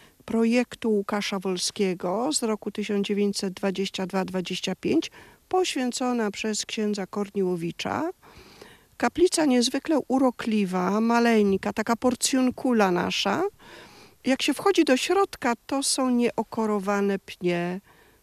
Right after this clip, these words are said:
sosnowe, bardzo prosta, surowa. Kaplica, która przetrwała czasy wojenne, niezniszczona, jakkolwiek zniszczona później przez korniki.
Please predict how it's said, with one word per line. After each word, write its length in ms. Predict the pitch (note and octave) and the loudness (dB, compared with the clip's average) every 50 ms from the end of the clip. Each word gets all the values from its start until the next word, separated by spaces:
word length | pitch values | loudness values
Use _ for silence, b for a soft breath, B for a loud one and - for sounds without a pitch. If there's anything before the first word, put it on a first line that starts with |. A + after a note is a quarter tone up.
| b | b
sosnowe, 880 | - - - - - F3 - - G3 F#3 F3+ F3+ F3 E3 F#3 F3+ F3+ F#3+ | -6 -4 -2 -2 -2 -2 -2 0 0 2 2 0 0 0 0 0 0 -2
bardzo 320 | G3 B3 A#3+ A#3 - B3 A3+ | 0 -2 -2 0 0 -2 -2
prosta, 800 | - - A#3 A3+ A3 A3 G#3 - - - - G#3+ G3+ G3 G3 G3 | 0 0 2 4 4 4 2 0 -2 -2 -2 0 0 0 0 0
surowa. 1000 | - - - A#3 A3 G#3 G#3+ G#3 G3+ G3 F#3+ F3 E3+ F#3+ F#3+ F#3 F#3 F#3+ G3 B B A3 B B B B B B B B B B | 0 -2 0 2 2 4 6 6 6 4 2 2 2 2 2 2 2 0 -4 B B -20 B B B B B B B B B B
Kaplica, 400 | - A#3+ - F#4+ F4+ - D#4+ D#4 | -6 -4 -2 -2 -2 -2 -2 -6
która 240 | - - C#4 C#4 | -4 -2 -2 -2
przetrwała 1000 | - - - - B3+ - - - - - C4 C4 B3+ A#3 A#3 A3 G3+ G3 G3 G3+ - - | -2 -4 -6 -6 -6 -8 -8 -12 -6 -2 0 0 2 2 4 4 4 4 2 0 -2 -2
czasy 480 | - - G#3+ G#3+ G3+ - - - G#3 | -2 0 0 2 2 0 0 0 0
wojenne, 920 | F#3 G3+ G#3 G#3 G3+ G3+ F#3+ F#3 F3+ F#3 F#3 F3+ F3+ F#3 G3 A3+ C4 D#4 F4 _ _ _ _ - | 0 2 2 4 4 4 4 4 4 2 2 2 2 0 0 0 -2 -2 -4 _ _ _ _ -4
niezniszczona, 1300 | A3 A3 A3+ A#3 A#3+ A3 - A#3 A3+ G#3+ - - - - G#3+ G3+ G3 F#3 F3+ F3+ F3 F3 F#3+ A3 B3 C#4+ D#4+ - b b b b b b b b b b - | 0 2 4 6 4 4 4 4 2 2 2 -2 0 2 4 4 6 6 4 4 4 2 2 0 0 -2 -6 -10 b b b b b b b b b b -4
jakkolwiek 800 | - A#3 A#3+ A#3+ A#3 _ - - - B3+ C4 A#3+ A#3 A#3 G#3+ G3+ | 0 2 2 2 2 _ -6 -2 0 2 2 2 0 -2 -2 -2
zniszczona 640 | G#3 - - G#3 A3 - - - B3 A#3 A#3 A3+ A3 | -4 -4 -2 -2 -4 -4 -2 -4 -2 0 0 0 0
później 680 | G#3+ _ - - A#3 A3+ A3 - - A#3 A3 G#3+ G#3+ G#3 | -2 _ -4 -2 0 0 0 -2 -2 2 2 2 2 2
przez 360 | - - - A3 G#3 - - | 0 -4 -4 -2 -2 -2 -4
korniki. 960 | - - - C4 B3+ A3 F#3+ G3 G3+ F#3 - - - - G3+ F#3 F#3+ G#3 C#4 | -4 -2 0 0 0 2 4 4 4 4 4 0 -4 -2 0 2 2 0 0